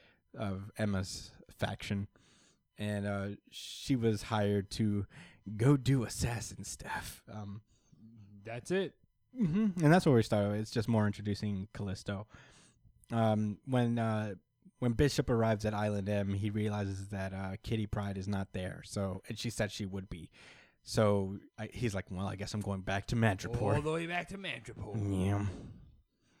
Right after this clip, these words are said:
Speaker 1: Morlock. That's what she's <laughs> called. That's what her people are called, the Morlocks. Um, but, uh, yeah, in any case, he goes back.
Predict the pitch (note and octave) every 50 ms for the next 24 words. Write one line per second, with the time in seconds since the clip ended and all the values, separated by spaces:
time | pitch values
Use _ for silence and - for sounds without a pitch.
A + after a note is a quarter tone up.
0 | _ _ _ _ _ _ _ _ - A#2 A#2+ B2+ C3+ D3 C#3+ D#3 E3 D#3 D3 B2+
1 | G2+ F#2+ - - - A#2 A2 - - G#2 - - G#2 F#2 - - - - - E3+
2 | D3+ C3+ C3+ C3 - - A#2+ A#2 G2+ G#2 - - - A2 - A2+ G2+ - F#2 F2
3 | F2 F#2+ - G#2+ F#2+ F2+ F2 F#2 G2 G#2 G#2+ G2+ G2 F2+ E2 F2+ F#2+ - - -
4 | - _ _ - - _ _ _ _ _ _ _ - - G2 F#2 F#2 F2+ F2 F2+
5 | G#2 - _ _ _ _ _ _ _ _ _ _ _ _ _ _ _ _ _ _
6 | _ _ - B2+ A#2+ A2+ A2+ A2 G#2+ G#2 G2+ G2+ G#2 G#2+ G2 F#2+ F#2+ G2+ G#2 G2+
7 | G2 - A2 G#2 G2 - - - - - A2 G#2+ G#2 G2+ F#2+ F#2+ - G2+ F#2+ F#2+
8 | F#2+ - - - - -